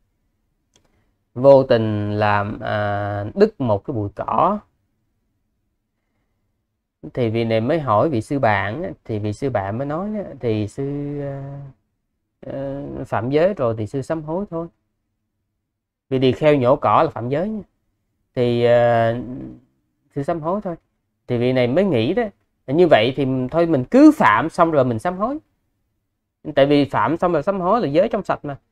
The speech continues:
Cho nên là vị đó nhổ luôn cả cái bụi cỏ. Đấy.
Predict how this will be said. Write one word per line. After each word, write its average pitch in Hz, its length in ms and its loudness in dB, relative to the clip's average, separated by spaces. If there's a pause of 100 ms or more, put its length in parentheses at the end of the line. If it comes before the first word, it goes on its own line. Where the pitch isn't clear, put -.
(240)
Cho 160 80 6
nên 165 320 4
là 127 120 6
vị 120 140 0
đó 156 80 0
nhổ 147 360 4
luôn 190 400 12
cả 196 440 -2
cái 156 200 -4
bụi 110 200 -2
cỏ. 117 340 -2 (3500)
Đấy. 120 280 -4